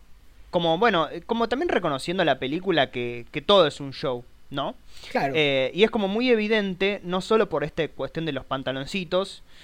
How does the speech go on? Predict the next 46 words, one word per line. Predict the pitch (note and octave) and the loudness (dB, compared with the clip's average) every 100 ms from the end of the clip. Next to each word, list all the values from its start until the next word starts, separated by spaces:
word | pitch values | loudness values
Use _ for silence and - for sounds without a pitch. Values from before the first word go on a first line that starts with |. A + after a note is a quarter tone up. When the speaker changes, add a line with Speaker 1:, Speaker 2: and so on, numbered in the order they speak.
| - - - | -20 -16 -6
Speaker 1:
eh, | C#3+ C3+ B2+ | -2 0 -2
sino | B2 D#3+ F#3 | -2 0 4
también | F3+ G3 F#3+ | 4 4 2
cuando | E3+ D3+ D3 | 2 4 4
entra | F#3+ G3 F3+ E3 | 4 4 2 2
Rocky | E3 F3 F3 F3+ G3 | 4 0 -2 -8 -8
al, | C3+ B2+ A#2+ A#2 | -6 -6 -6 -8
al | B2+ | -10
estadio, | - F#3 F3+ D3+ | 2 6 8 6
vieron | D3+ D3+ | 4 2
que | C3 | -4
siempre | - D#3 D3 | -6 -2 -2
se | D#3 | 0
hace | C#3+ D3+ | -2 -2
la | C3+ | -2
presentación | C3 C3 C3 - D3 C3 | -4 -8 -8 -4 -4 -4
primero | C#3 D3+ F3 E3+ | -2 2 6 8
del, | D#3 D3 C#3 C3 | 6 2 -4 -8
de, | C#3 C3+ C3 | -4 -2 0
digamos, | D3+ C#3+ | -2 -2
del, | C3+ B2+ B2 B2+ | -6 -6 -10 -10
del | B2 A#2+ | -12 -12
que | - B2+ | -10 0
le | |
hace | C#3 D3+ D3 | 0 0 -2
la | C3+ B2+ B2+ | -2 -4 -4
competencia, | C3+ D3 D3+ F3+ E3+ F3 D3 | -4 0 4 4 4 0 -2
como | B2 B2 | -4 -8
el, | A#2+ - - - | -10 -14 -16 -14
el | C3 | -8
que | B2+ | -4
no | D#3 F3 | 2 6
es | F#3+ F#3 | 6 4
el | F3 | 4
campeón, | F#3 F#3 A3 A3 D4+ - | 4 8 8 6 2 -4
y | D3+ | -4
después | B2 F3 D#3 | 0 2 2
entra | C3+ B2+ | 0 -4
el | B2+ | -4
campeón, | B2 B2 A#2+ A2+ | -6 -8 -10 -6
¿no? | D3 | -2
Speaker 2:
Sí. | D#3+ C3+ - | -2 -4 -12
Speaker 1:
Y | D3 | -6
cuando | D3 D3+ F#3+ | 0 2 4
entra | F#3+ G3+ | 4 6
Rocky, | G#3+ A3 G#3+ A#3 | 6 4 4 -4